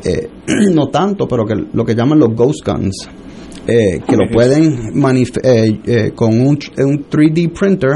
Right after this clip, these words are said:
Speaker 1: puede hacer alguna de las piezas de la, de la arma,
Speaker 2: Ah.
Speaker 1: las piezas que son plásticas, la puede hacer. So, ahora necesita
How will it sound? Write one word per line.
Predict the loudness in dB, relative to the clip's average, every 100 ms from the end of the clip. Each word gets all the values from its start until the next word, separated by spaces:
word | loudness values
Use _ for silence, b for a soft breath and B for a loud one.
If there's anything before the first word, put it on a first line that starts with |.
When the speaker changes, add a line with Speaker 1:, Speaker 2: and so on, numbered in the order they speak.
| -2 -10 -8
Speaker 1:
puede | -2 0
hacer | 0 0 0
alguna | 0 0 0
de | 2
las | 0 -2
piezas | 0 0 0 0
de | 2 2
la, | 2 0 -2 -2
de | 0
la | 0 2
arma, | 2 2 0
Speaker 2:
Ah. | -2 -6 -6 -4 -4 -2
Speaker 1:
las | 0 -2 -2
piezas | -2 -2 -4
que | -2
son | -2 -2
plásticas, | -2 -2 -2 -4 -2
la | -2
puede | 0 0 2 0 -4 -10
hacer. | -8 -4 -4 -4
So, | -2 0 2
ahora | 2 2
necesita | 0 0 0 0 0 -2